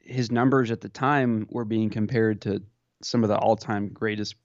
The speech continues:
players. Um, and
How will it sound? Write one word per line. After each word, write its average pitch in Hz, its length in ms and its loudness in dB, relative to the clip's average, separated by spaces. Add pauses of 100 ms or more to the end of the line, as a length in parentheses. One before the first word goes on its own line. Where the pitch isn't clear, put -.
(280)
players. 117 500 0 (440)
Um, 98 420 -4 (800)
and 101 640 2